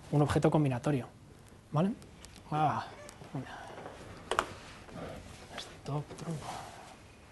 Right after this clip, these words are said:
Este cacharro no, no rula, lo voy a licenciar. Bueno, voy a intentar hacer esto.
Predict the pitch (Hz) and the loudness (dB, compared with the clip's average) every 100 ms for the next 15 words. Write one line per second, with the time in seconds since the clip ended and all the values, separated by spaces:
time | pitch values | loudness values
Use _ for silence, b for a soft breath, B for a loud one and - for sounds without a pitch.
0 | - 151 - 143 127 160 147 131 123 113 | -4 -2 0 0 0 2 2 2 0 -2
1 | 113 - - - - - - 135 123 120 | -6 -6 -6 -6 -8 -12 -8 -4 -4 -4
2 | - 123 - - - - - - - - | -8 -12 -12 -12 -10 -10 -12 -16 -18 -18
3 | - b b b b b - - - 160 | -18 b b b b b -20 -20 -2 4
4 | 139 139 151 147 135 131 135 123 - | 6 6 6 6 6 6 2 0 -2